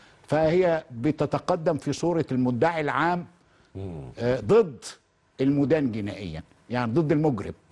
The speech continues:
Speaker 1: يعني،
Speaker 2: أيوة.
Speaker 1: يعني فكرة، فبدأ السباب من الآن التقليدي يتحدث عنها ترامب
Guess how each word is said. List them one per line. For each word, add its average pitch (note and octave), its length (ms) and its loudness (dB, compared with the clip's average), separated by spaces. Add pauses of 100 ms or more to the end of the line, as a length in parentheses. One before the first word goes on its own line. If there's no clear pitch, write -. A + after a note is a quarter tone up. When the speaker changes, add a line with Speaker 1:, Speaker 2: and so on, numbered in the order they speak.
Speaker 1:
يعني، G#2+ 260 -2
Speaker 2:
أيوة. A#2 120 -4
Speaker 1:
يعني A#2 340 -2
فكرة، C#3 480 0 (400)
فبدأ D3+ 1120 -2
السباب C#3+ 600 2 (460)
من A#2+ 220 0
الآن B2+ 500 -2 (100)
التقليدي A2 1120 -2 (440)
يتحدث C#3 680 -2
عنها A#2+ 340 -4
ترامب A#2 400 -2